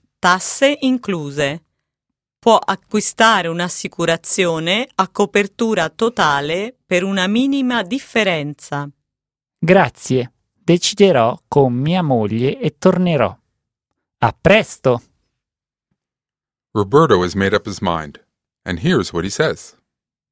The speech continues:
Speaker 2: No, grazie. Conto di fare la strada normale, non fuori strada. Se prendo la Laguna,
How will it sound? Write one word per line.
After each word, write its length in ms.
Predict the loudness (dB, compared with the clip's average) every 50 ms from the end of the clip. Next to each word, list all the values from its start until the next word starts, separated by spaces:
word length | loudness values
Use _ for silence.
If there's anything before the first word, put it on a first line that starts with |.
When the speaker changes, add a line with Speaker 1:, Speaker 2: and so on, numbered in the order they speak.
| _ _ _ _ _ _ 0
Speaker 2:
No, 340 | 2 4 4 2 2 -2 0
grazie. 680 | 2 4 4 4 2 0 -6 -8 -4 -2 -2 -2 -4 -8 _ _ _ _ _ _ _ _ _ _ _ _ _
Conto 560 | 2 4 4 4 4 2 -4 -2 -2 0 0
di 140 | 0 -2 -4
fare 580 | 0 2 2 2 2 2 0 0 -2 -2 -2 0
la 140 | -2 -2
strada 560 | -2 -2 -6 -2 0 2 2 2 2 2 0 0
normale, 800 | 0 -2 -2 -2 -2 -2 -2 -2 -2 -4 -4 -6 -10 -10 -12 _ _ _ _ _
non 340 | 2 4 4 4 4 2 -2
fuori 320 | -6 0 0 2 2 2 -2
strada. 640 | -6 -6 -4 -2 0 0 0 0 -2 -4 -6 -6 -8 _ _ _ _ _ _ _ _ _ _ _ _ _ _ _ _ _
Se 300 | _ -6 -2 0 0 0
prendo 480 | -2 _ 0 2 2 2 2 2 0 2
la 160 | 2 2 2
Laguna, 580 | 2 0 -2 -2 -4 -4 -4 -4 -6 -6 -8